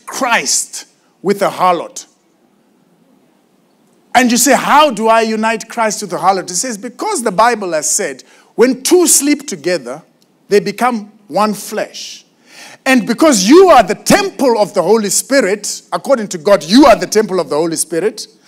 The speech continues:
when you unite your body with a prostitute, you're causing Christ to be united with the prostitute. That's why the sexual sin must be resolved. The financial sin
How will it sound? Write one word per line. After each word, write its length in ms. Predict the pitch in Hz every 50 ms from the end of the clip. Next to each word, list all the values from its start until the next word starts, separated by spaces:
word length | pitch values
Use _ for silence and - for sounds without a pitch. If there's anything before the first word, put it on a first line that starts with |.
| - - - -
when 180 | - 233 233 247
you 140 | 254 302
unite 880 | 339 311 294 285 262 269 269 269 320 339 330 302 226 - - - - -
your 180 | 240 214 226 214
body 600 | 170 139 - 233 240 277 285 240 165 190 196 214
with 200 | 196 196 196 196
a 60 | 208 202
prostitute, 680 | 202 - 254 262 262 262 - 196 - - 190 - - - - -
you're 180 | - 208 233 226
causing 600 | 233 - - 302 311 311 254 180 190 196 196 -
Christ 640 | - - - - 294 269 254 233 - - - - - -
to 60 | 185
be 140 | 147 190 208
united 520 | 202 202 190 190 190 196 190 190 175 147
with 140 | 151 160 156
the 80 | 156
prostitute. 680 | - - 170 170 170 - - 127 - - - _ _ - _ _ _ _ _ _ _ _ _ _ _ _ _ _ _ _ _ _ _ _ _ _ _ _ _ _ _ _ - - _ _ _ _ _ _ _ _ _ _ -
That's 340 | - 214 262 254 - - 214
why 300 | 233 240 233 220 208 196
the 140 | 151 175
sexual 540 | 170 - - 262 254 - - - - 208 185
sin 600 | 170 - - - - 233 170 127 107 - - _ _ _ _ _ _ _ _ _ _ _ _ _ -
must 240 | 160 170 - - -
be 80 | 196
resolved. 840 | 180 170 160 - - 170 170 135 98 90 - - - - - - - - _ _ _ _ _ _ _ _ _ _ _ _ _ _ _ _ - - -
The 100 | - 220
financial 600 | 185 - 262 254 277 311 339 370 349 - 320 277 233
sin 580 | - - - - 311 285 202 147 - - _